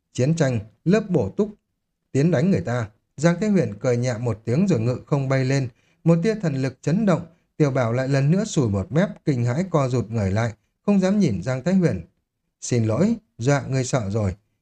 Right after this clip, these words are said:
Giang Thái Huyền lắc đầu lập tức nói, "Ta muốn thôn thần lực.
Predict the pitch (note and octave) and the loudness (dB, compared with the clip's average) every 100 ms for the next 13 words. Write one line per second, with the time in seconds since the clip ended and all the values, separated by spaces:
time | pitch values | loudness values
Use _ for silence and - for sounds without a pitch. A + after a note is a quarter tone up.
0 | _ F#3 G3 A3 F#3+ C3+ E3 G#3+ - C3 | _ 2 2 2 2 0 -2 -4 -2 0
1 | A#2 A#2 - G#3+ A#2+ A#2 F3+ A#3 _ _ | 0 -2 -2 -6 -2 0 0 -2 _ _
2 | _ G#3+ G3 G#3+ A3 G#3 G3 D#3+ A2+ A#2 | _ 2 4 2 -2 -2 0 -2 -2 -2
3 | - | -4